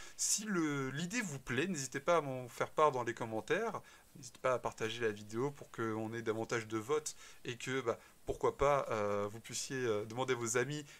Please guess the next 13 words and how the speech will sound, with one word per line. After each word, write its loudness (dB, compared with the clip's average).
que -4
ce -2
soit 2
ce 6
dinosaure-là 2
que -8
vous -8
voulez -2
voir. 6
Et -2
comme 2
ça, 6
voilà, 4